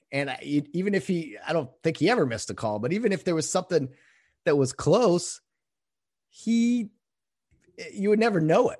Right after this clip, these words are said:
The guy was just a stud umpire. And for me, that probably had more influence on me as a, that probably had more influence on me,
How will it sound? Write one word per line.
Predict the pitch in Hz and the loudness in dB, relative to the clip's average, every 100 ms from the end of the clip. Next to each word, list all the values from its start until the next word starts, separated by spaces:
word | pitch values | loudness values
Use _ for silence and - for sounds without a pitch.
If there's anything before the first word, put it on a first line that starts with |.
| - | -4
The | |
guy | 143 185 | 0 2
was | 185 131 | 2 0
just | - - | -4 -10
a | |
stud | - - - 165 107 82 - _ - | -10 -10 2 2 2 -4 -16 _ -6
umpire. | 127 101 76 58 - _ _ _ _ _ _ _ _ _ _ _ _ | -4 -4 -6 -8 -14 _ _ _ _ _ _ _ _ _ _ _ _
And | 143 123 113 - | -2 -2 -2 -8
for | - 156 135 | 0 4 4
me, | 123 170 185 190 160 - _ _ _ _ _ _ _ _ | 4 4 4 2 -2 -12 _ _ _ _ _ _ _ _
that | 113 151 147 | 0 0 2
probably | 170 165 147 131 | 4 4 4 4
had | 120 123 | 2 0
more | 107 107 110 | -2 -4 -6
influence | 107 - 95 92 - | -8 -10 -10 -10 -12
on | 82 80 | -12 -12
me | 80 78 | -12 -12
as | 76 69 | -12 -16
a, | - _ _ _ _ _ _ _ _ _ _ _ | -20 _ _ _ _ _ _ _ _ _ _ _
that | 107 | -6
probably | - 175 175 | 2 4 6
had | 156 | 4
more | 135 | 2
influence | 123 123 107 90 | 0 -2 -8 -6
on | 98 87 | -8 -6
me, | 90 90 | -8 -10